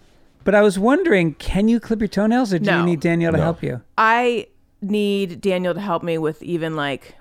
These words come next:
Speaker 2: putting my shoes on. And it's gotten to the point now where, um,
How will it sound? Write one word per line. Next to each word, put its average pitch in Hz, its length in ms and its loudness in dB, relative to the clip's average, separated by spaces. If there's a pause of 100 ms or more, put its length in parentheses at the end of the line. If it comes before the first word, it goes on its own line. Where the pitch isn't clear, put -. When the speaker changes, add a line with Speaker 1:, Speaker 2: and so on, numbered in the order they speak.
Speaker 2:
putting 180 220 -2
my 147 100 -4
shoes 170 380 -6
on. 156 360 -4
And - 100 -4
it's 175 140 -6
gotten 240 220 0
to 254 60 -2
the 233 80 -4
point 202 300 -4
now 170 380 0
where, 147 480 -2 (640)
um, 135 560 -2